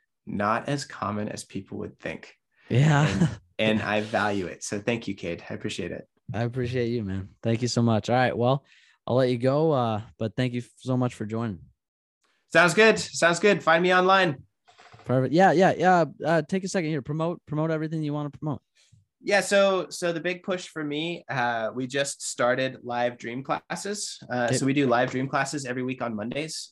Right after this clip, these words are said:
Speaker 1: Uh, everything can be found at lyon mental health dot com, L Y O N mental health dot com. But even if you spell it the wrong way, I bought both domain names. <laughs>
Speaker 2: There you go.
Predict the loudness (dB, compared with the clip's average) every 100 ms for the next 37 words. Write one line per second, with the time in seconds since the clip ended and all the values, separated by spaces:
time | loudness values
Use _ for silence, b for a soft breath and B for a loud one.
0 | -6 -4 -4 -4 -4 0 0 0 0 0
1 | -2 0 0 0 -2 -10 -6 -4 -2 -2
2 | -2 -4 -4 -4 -6 -6 -6 -6 -8 -8
3 | -2 0 2 0 0 -2 -4 -6 -8 -12
4 | -14 _ _ _ -12 -6 -6 -6 -6 -8
5 | -8 -10 -8 -10 -10 -8 -4 -2 -4 -6
6 | -8 -2 0 0 -6 -6 -6 -6 -4 -2
7 | -2 -2 -4 -4 -6 -6 -8 -8 -12 -12
8 | -6 -2 0 -2 0 2 4 4 4 4
9 | 6 6 6 4